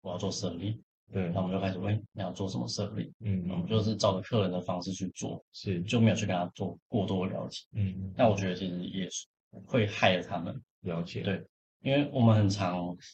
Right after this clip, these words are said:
Speaker 1: 呃，应该说在这个行业，我会很常把做一件事，就是我很常去想这间店到底会不会赚钱。
Speaker 2: 嗯。
Speaker 1: 对，我觉得光从这句话就可以想很多事情。
Speaker 2: 你也帮着他想。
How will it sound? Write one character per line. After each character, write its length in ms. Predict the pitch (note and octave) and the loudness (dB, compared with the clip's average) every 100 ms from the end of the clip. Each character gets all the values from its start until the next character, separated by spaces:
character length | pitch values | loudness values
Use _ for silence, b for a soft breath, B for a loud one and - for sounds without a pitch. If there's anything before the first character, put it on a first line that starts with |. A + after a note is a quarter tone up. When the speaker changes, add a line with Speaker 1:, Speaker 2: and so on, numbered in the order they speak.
| _ _ _ _ _ | _ _ _ _ _
Speaker 1:
呃， 160 | - G#2 | 2 4
应 60 | |
该 80 | A#2+ | 6
说 120 | C3+ | 6
在 100 | C#3 C3 | 8 8
这 40 | |
个 100 | B2+ | 8
行 140 | G#2 G2 | 6 4
业， 140 | G#2 | 4
我 220 | G#2 G#2+ | 4 4
会 120 | G#2+ G#2 | 6 6
很 140 | G#2+ | 6
常 160 | F#2 F2 | 2 0
把 120 | F#2 | -2
做 180 | F#2 A2+ | 2 2
一 40 | G2 | 2
件 120 | G2 | 0
事， 140 | - | -2
就 80 | F2+ | -8
是 220 | F2+ F#2+ - _ _ _ _ _ _ _ | -6 -6 -8 _ _ _ _ _ _ _
我 160 | - D3+ | 6 8
很 80 | C3 | 10
常 120 | G#2+ | 10
去 80 | A2+ | 6
想 220 | - - | 2 0
这 120 | - | 0
间 180 | A#2+ A2 | 4 4
店 160 | G2+ G#2 | 6 6
到 160 | G2+ | 6
底 100 | F#2 | 6
会 100 | F2 F#2+ | 2 -2
不 40 | |
会 120 | F2+ | -2
赚 180 | E2+ F#2 - | -2 -2 -2
钱。 180 | - - _ | -8 -12 _
Speaker 2:
嗯。 320 | - G2 E2+ - | -2 0 0 -2
Speaker 1:
对， 140 | G#2+ | 0
我 120 | G2+ A2 | 4 6
觉 100 | B2 | 6
得 100 | A#2 | 6
光 340 | B2 A#2+ A#2 | 6 6 6
从 380 | A#2+ G2 F#2 G2 - _ | 4 2 2 0 -4 _
这 160 | - A2+ | 2 4
句 140 | G#2+ | 6
话 220 | G#2+ G2 | 8 8
就 100 | F#2+ | 8
可 100 | G2+ | 2
以 160 | F#2+ F2+ - | 0 -4 -10
想 240 | - G#2 F2+ | 0 2 2
很 120 | F2+ | 0
多 160 | F2+ | -2
事 140 | E2+ G2 | -2 -2
情。 220 | - - | -4 -2
Speaker 2:
你 100 | A2+ | 2
也 60 | B2 | 6
帮 220 | G#2+ A2+ | 8 6
着 60 | G2+ | 6
他 120 | F#2+ | 4
想。 200 | G2 G2+ | 2 2